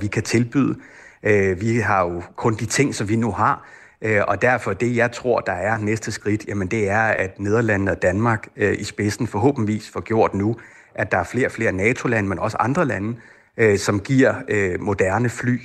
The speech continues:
sådan at Ukraine kan få beskyttet deres luftrum, og ikke mindst få beskyttet deres civilbefolkning. Det er i hvert fald det,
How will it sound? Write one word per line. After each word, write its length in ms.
sådan 640
at 160
Ukraine 500
kan 200
få 120
beskyttet 440
deres 180
luftrum, 380
og 140
ikke 140
mindst 200
få 80
beskyttet 360
deres 140
civilbefolkning. 720
Det 60
er 20
i 60
hvert 100
fald 140
det, 220